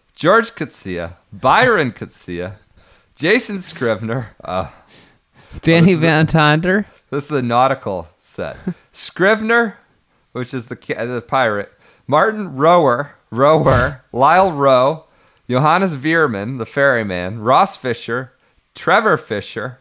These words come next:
Speaker 1: Tapio Pulkkinen, Francesco Laporta, and Hayden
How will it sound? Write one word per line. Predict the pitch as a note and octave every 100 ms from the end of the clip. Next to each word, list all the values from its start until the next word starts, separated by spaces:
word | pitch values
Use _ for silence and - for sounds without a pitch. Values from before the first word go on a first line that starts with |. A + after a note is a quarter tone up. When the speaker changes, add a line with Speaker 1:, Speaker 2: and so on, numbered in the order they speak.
| _ _ _ _ _
Speaker 1:
Tapio | - E3 F#3+ G#3 G3 F#3+ -
Pulkkinen, | E3+ G3 - A#2+ G#2+ G#2+ A2 _ _
Francesco | C#3+ C#3 - E3 E3+ - D#3 D3+
Laporta, | C3+ - C#3+ C3+ B2+ A#2+ A2 _ _ _
and | - G#2+
Hayden | B2 B2 A#2+ A#2 G#2+